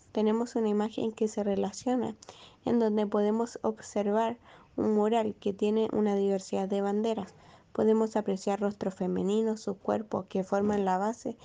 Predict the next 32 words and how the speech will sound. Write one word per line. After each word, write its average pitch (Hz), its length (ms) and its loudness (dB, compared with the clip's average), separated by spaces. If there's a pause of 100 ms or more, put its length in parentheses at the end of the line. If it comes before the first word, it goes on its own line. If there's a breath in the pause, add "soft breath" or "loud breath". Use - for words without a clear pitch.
(300 loud breath)
y 226 100 0
estructura 208 640 0
de 202 100 2
una 202 220 2
pirámide, 214 560 0 (340 loud breath)
conformada 208 720 2
de 202 160 2
cultivos 226 760 0 (100)
con 208 180 2
mujeres 196 520 0
alrededor. 208 500 0 (440 loud breath)
Asimismo, 247 720 2
podemos 214 480 4
ver 214 200 4
un 208 120 2
fénix 208 400 0
renaciente, 202 760 0
a 202 140 -4
su 202 160 -2
lado 202 340 2
una 202 260 2
mujer 196 360 0
con 190 180 -2
armadura. 196 580 0 (540 loud breath)
Además, 226 400 2
los 302 140 0
colores 240 420 4
también 220 380 2
destacan 214 520 0
en 208 140 4
el 196 120 2
mural. 208 360 2